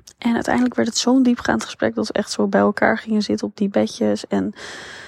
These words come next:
van hele oppervlakkige dingen, zoals het over kroketten hebben. En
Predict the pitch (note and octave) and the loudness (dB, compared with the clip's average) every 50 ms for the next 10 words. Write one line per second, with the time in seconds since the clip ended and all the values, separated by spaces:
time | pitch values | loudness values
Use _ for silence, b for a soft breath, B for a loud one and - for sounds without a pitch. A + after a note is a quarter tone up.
0 | B B B B B B - - A3+ G#3+ G#3+ G#3+ A3+ C4 D4 C#4+ C#4 - A#3+ - | B B B B B B -4 0 2 4 6 6 6 6 4 4 2 0 -4 -8
1 | - - - A#3+ B3 - C4 B3 - A#3 A#3 A#3 A#3 A#3+ A#3+ - - A3+ A3 G#3+ | -2 2 2 2 4 4 2 2 4 4 4 4 4 4 2 2 2 2 2 2
2 | G#3 - - G#3 G#3 G#3+ G#3+ - - A3+ G#3+ - - A3+ A3+ - - A3+ G#3+ G#3+ | 0 2 2 2 2 2 0 0 0 0 2 4 2 2 2 2 2 4 4 4
3 | G#3+ A3 G#3+ G#3+ G#3+ - - G3+ G3+ G3+ G3+ G3+ | 4 4 2 2 2 2 2 2 2 2 2 0